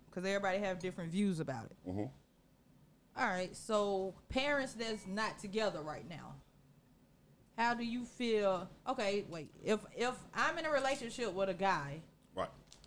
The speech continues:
Speaker 1: we don't have kids together, he has kids.
Speaker 2: Mm-hmm.
Speaker 1: How do I feel about him getting a Mother's Day gift for his baby mom, his child moms, however you refer to 'em? I honestly,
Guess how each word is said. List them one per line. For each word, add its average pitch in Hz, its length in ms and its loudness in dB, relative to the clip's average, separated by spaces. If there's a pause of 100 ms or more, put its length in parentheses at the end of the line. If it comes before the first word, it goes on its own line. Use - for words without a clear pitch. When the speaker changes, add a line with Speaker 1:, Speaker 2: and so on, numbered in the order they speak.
(200)
Speaker 1:
we 202 100 0
don't 214 180 2
have 196 180 0
kids 208 260 -4
together, 180 320 -2
he 220 180 -2
has 190 280 2
kids. - 380 -6 (460)
Speaker 2:
Mm-hmm. 117 160 -4 (320)
Speaker 1:
How 233 240 4
do 208 300 -4
I 247 200 4 (120)
feel 220 180 2
about 185 380 4
him 214 600 0 (600)
getting 190 260 2
a 170 60 -4
Mother's 247 360 0
Day 180 360 -2
gift 175 340 0 (600)
for 190 200 6
his 180 260 0 (420)
baby 190 240 2
mom, 180 400 -4
his 175 180 -6
child 175 360 0
moms, 160 340 -2
however 160 220 -4
you 156 120 -6
refer 151 320 -4
to - 120 -14
'em? - 160 -12 (480)
I 254 220 6
honestly, 240 560 0